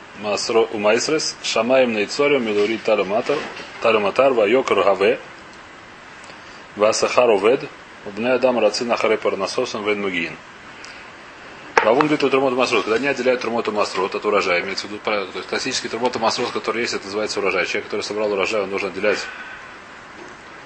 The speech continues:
труму, коину, масрот, два масера. Если это б-, мидбатель, шамаем нейцарин,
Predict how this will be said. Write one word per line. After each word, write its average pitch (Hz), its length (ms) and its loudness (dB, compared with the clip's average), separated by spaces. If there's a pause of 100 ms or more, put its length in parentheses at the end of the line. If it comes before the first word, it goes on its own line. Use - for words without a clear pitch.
(320)
труму, 113 260 -2
коину, 101 360 2
масрот, 92 460 -2 (1120)
два 101 180 2
масера. 127 440 -2 (1600)
Если 127 280 0
это 127 140 -2
б-, 120 260 -2
мидбатель, 127 560 2
шамаем 131 460 2
нейцарин, 110 480 0